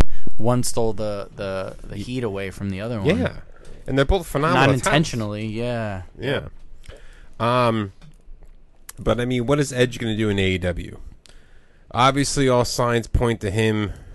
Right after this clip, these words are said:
Speaker 2: with
Speaker 1: Christian.
Speaker 2: Christian. All signs point to him with
Speaker 1: And
Speaker 2: Christian against the
Speaker 1: F T R.
Speaker 2: Hardys.
Speaker 1: Uh, F T R. W-,
Speaker 2: Yeah.
Speaker 1: teaming up with F-, rated F T R, I heard.
Speaker 2: Yeah. Um,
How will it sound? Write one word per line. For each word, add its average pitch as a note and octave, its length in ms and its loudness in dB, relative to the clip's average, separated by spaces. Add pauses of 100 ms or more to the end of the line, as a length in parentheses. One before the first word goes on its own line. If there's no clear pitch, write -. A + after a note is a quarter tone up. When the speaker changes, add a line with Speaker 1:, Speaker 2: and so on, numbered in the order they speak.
(120)
Speaker 2:
with A2 220 0
Speaker 1:
Christian. - 60 -
Speaker 2:
Christian. G2 520 0 (460)
All G#2+ 180 4
signs A2+ 460 0
point A2 400 -4
to G#2 100 -4
him A2 220 -2
with G#2 140 -2
Speaker 1:
And - 100 -10
Speaker 2:
Christian A#2+ 320 0
against G#2 300 2
the G#2 60 2
Speaker 1:
F G#2+ 80 -2
T A#2 40 0
R. A#2+ 60 4
Speaker 2:
Hardys. F2+ 560 0 (160)
Speaker 1:
Uh, - 40 -16 (100)
F - 180 -14
T G2 180 -10
R. G2 460 -8 (180)
W-, G#2+ 220 -12
Speaker 2:
Yeah. F#2+ 60 -6
Speaker 1:
teaming C3+ 280 -2
up C3 160 -2
with C3 140 -4
F-, B2+ 120 -8
rated A#2 380 -6
F A2+ 160 -6
T A#2+ 160 -8
R, A2+ 240 -4
I A2 60 -6
heard. A2+ 160 -4
Speaker 2:
Yeah. G2 320 0 (720)
Um, F#2+ 680 -6